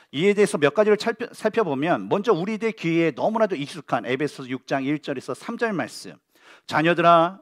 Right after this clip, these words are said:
주 안에서 너희 부모에게 순종하라. 이것이 옳으니라. 내 아버지와 어머니를 공경하라. 이것은 약속이 있는 첫 계명이니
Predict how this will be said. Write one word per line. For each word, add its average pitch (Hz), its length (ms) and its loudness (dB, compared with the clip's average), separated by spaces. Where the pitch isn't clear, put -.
주 156 200 0
안에서 147 500 2
너희 143 240 0
부모에게 135 640 -4
순종하라. 175 800 -4
이것이 120 600 -6
옳으니라. 139 720 -2
내 156 200 6
아버지와 151 580 4
어머니를 147 520 -2
공경하라. 143 840 0
이것은 131 500 -4
약속이 170 480 -2
있는 151 240 -2
첫 - 260 -6
계명이니 127 720 -4